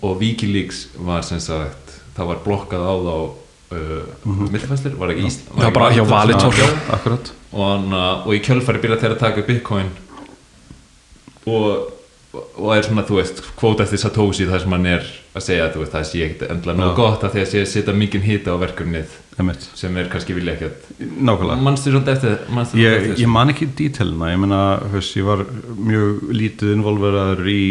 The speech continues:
Speaker 2: í, sko, einhverjum fjáröflunum og meira að segja þegar þetta gerist er ég löngu hættur að skipta mér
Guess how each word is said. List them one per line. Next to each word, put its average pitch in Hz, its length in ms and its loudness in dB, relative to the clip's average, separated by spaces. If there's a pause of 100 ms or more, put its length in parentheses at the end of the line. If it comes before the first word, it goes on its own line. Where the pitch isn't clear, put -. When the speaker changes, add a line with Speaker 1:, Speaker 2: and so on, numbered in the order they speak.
(420)
Speaker 2:
í, 92 40 0
sko, 98 280 -4
einhverjum 92 380 -2 (280)
fjáröflunum 90 640 0
og 87 200 -2
meira 90 160 2
að - 200 -2
segja 101 200 0
þegar 90 140 -4
þetta 95 240 -4
gerist 101 380 -2
er 98 80 0
ég 98 280 2
löngu 95 400 0
hættur 92 400 -4
að 85 80 -4
skipta - 280 -6
mér 95 180 2